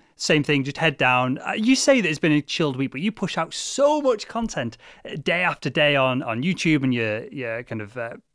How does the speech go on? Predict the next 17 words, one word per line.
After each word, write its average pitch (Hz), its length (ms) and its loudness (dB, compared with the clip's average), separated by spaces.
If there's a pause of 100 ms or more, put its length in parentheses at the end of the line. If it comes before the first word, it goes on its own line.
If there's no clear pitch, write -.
(200)
podcast, - 500 -2 (320)
um, 147 240 2
channels 160 400 0
and 143 80 2
all 139 120 2
that. 147 160 -2
So 143 240 0
I 160 80 -2
think - 300 0 (140)
our 180 260 4 (160)
definitions 156 540 0
of 127 80 -8
casual 147 460 -2
might 120 160 -4
be 123 80 -14
slightly 131 280 -10
different. 113 420 -14